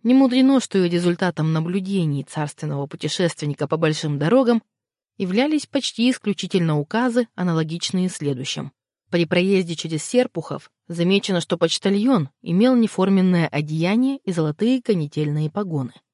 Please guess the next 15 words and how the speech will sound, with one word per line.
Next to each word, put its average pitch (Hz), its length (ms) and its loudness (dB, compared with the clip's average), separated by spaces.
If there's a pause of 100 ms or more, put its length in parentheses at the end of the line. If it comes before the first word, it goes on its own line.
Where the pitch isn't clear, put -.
(160)
Второе 147 380 -4
сентября 165 600 -6 (120)
тысяча 226 320 -6
восемьсот 208 460 -2
двадцать 156 380 -6
третьего 160 380 -4
года. 143 340 -10 (440)
При 170 140 -2
проезде 160 480 0
через 160 260 -6
Тверскую 156 520 -6
губернию 254 600 2 (220)
усмотрено, 240 560 0
что 214 160 -4
Москва 185 560 -4